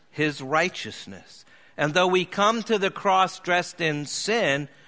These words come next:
we leave the cross, Isaiah sixty-one, clothed with the garments of salvation. He has covered me with the robe of righteousness. Indeed, we leave dressed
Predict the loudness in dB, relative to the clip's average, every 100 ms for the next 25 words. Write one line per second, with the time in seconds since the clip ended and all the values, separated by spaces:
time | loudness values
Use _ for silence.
0 | -12 0 2 2 2 2 0 0 -2 -2
1 | 0 2 2 0 -4 -2 0 0 -2 -4
2 | -8 -8 -6 -4 0 0 -2 -10 -20 -20
3 | -4 2 4 4 0 -2 -2 -2 -2 4
4 | 4 4 0 -4 -6 -6 -2 2 2 2
5 | 2 2 0 -4 -4 -6 -12 -20 _ 0
6 | 0 0 -6 -2 -2 0 -4 -2 -4 -4
7 | -8 -16 _ _ -10 -6 -2 0 0 -2
8 | -6 -2 -4 -4 -10 -16 -18 -20 -20 -20
9 | -20 _ _ _ _ _ _ _ _ _
10 | _ -20 _ _ _ -8 0 0 2 0
11 | 0 2 2 2 -2 -16 -20 -16 -4 2
12 | 2 2 -4